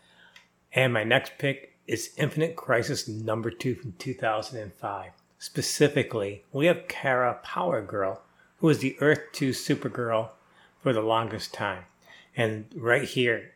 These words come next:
in this issue, it shows what we miss in Earth Two mythos, what we could have had had Earth Two actually continued like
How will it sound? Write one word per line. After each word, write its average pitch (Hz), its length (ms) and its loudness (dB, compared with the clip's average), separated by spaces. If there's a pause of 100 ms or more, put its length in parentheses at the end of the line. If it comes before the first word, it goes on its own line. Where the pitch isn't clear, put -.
in 107 180 -6
this 120 280 -2
issue, 123 580 0 (640)
it - 200 -2
shows 139 880 4 (360)
what 127 360 4
we 139 120 2
miss 120 640 -2
in 117 440 0 (560)
Earth 127 320 0
Two 131 200 2
mythos, 113 500 -4 (120)
what 117 180 2
we 165 100 8
could 165 180 0
have 127 100 -4
had 113 540 2 (320)
had 120 440 0
Earth 127 260 4
Two 131 140 2
actually 123 280 2
continued 123 520 2
like 104 260 -4